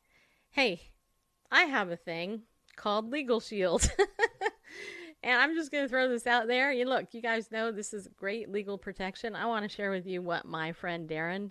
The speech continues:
who has been a guest on our show, wrote. He, he actually wrote this on my Facebook page, unsolicited. I didn't ask for it. He literally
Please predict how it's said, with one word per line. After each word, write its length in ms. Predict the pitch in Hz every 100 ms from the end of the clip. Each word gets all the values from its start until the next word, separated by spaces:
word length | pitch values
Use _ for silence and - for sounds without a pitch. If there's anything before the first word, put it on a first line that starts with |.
| -
who 140 | 185
has 180 | 165 151
been 160 | 156
a 40 | 156
guest 340 | 143 156 -
on 100 | 170
our 160 | 151 151
show, 240 | - 156
wrote. 240 | 185 220 175
He, 240 | 226 208 _ - - -
he 120 | -
actually 260 | 302 359 302
wrote 220 | 247 254
this 200 | 190 175
on 140 | 208 180
my 100 | 185
Facebook 380 | 208 208 190
page, 320 | 175 196 190 180
unsolicited. 960 | - 240 262 - 254 240 - 240 277 269 - -
I 140 | 180
didn't 160 | 220 202
ask 260 | 208 240
for 200 | - 262
it. 160 | 262 190
He 180 | 247 233
literally 580 | 180 226 240 240 233